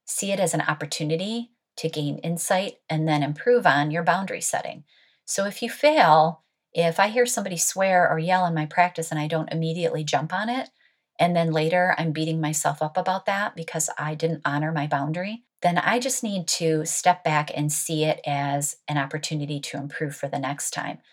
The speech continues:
I need to go into my head and prepare myself for the next time that this boundary gets crossed.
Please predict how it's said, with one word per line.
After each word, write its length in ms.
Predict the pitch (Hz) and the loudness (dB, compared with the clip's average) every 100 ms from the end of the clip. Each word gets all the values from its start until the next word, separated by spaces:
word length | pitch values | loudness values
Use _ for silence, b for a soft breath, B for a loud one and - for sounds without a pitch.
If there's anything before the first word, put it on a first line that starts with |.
| b b b | b b b
I 220 | - 175 | 4 4
need 240 | 185 170 151 | 4 0 -2
to 100 | 160 | 0
go 220 | 156 151 | 0 2
into 240 | 151 - | 0 -2
my 180 | 151 139 | -4 -4
head 560 | 143 - 175 147 147 - | -4 0 2 2 0 -4
and 160 | 147 143 | -4 -4
prepare 380 | 147 143 190 | -6 -2 0
myself 540 | 170 147 151 143 143 - b b b | 2 0 0 0 0 -4 b b b
for 140 | - 170 | 0 2
the 120 | 160 | 4
next 340 | 156 151 - | 4 2 0
time 420 | - 135 - 151 147 | -2 -2 -2 -6 -12
that 160 | - 147 | -6 -6
this 160 | 147 - | -4 -4
boundary 380 | - - - | -4 -4 -6
gets 240 | 156 143 - | -6 -6 -6
crossed. 500 | - 151 - - | -4 -6 -4 -12